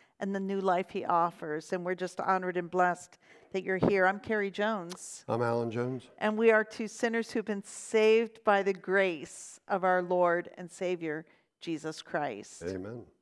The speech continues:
Speaker 1: Hey, I, uh, see a really long row over here. Terry, you got a bunch of family here with you? 'Cause it's your birthday, right? Happy birthday to you.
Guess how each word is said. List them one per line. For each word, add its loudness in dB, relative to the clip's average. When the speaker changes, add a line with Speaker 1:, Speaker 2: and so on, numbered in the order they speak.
Speaker 1:
Hey, 8
I, 6
uh, 0
see 0
a 6
really 6
long 4
row 6
over 4
here. 4
Terry, 4
you -4
got 6
a -2
bunch -2
of -16
family 2
here 2
with 4
you? 4
'Cause 4
it's 0
your -2
birthday, 6
right? 6
Happy 2
birthday 0
to -6
you. -2